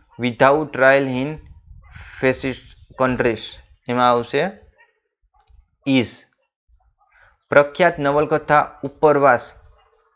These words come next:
આ પ્રખ્યાત નવલકથા છે ઉપરવાસ, એની રચયિતા, એના, એના કોણ છે રચયિતા?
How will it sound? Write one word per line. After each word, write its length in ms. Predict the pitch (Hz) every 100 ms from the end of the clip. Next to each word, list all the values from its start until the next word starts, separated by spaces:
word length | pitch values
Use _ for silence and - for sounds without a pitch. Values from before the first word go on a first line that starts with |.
| _
આ 80 | 127
પ્રખ્યાત 500 | 123 - 131 - 147
નવલકથા 480 | 131 127 - 147 131
છે 140 | 117
ઉપરવાસ, 680 | 127 - - 135 117 104 - _
એની 180 | 135 139
રચયિતા, 420 | 113 113 143 143
એના, 320 | 135 123 131
એના 180 | 135 139
કોણ 260 | 135 156 170
છે 180 | 156 131
રચયિતા? 500 | 123 131 127 127